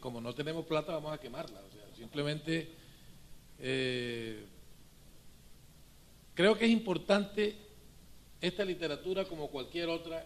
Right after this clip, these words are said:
que sirva para conocer la condición humana, para conocer a nuestra sociedad, para dar un testimonio de lo que somos, para entendernos mejor. El narcotráfico en Colombia nos ha hecho mucho daño porque,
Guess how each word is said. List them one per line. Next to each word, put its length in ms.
que 140
sirva 400
para 180
conocer 380
la 100
condición 460
humana, 400
para 720
conocer 460
a 60
nuestra 320
sociedad, 640
para 180
dar 180
un 140
testimonio 560
de 60
lo 140
que 100
somos, 420
para 200
entendernos 520
mejor. 460
El 140
narcotráfico 840
en 120
Colombia 640
nos 140
ha 40
hecho 160
mucho 280
daño 340
porque, 680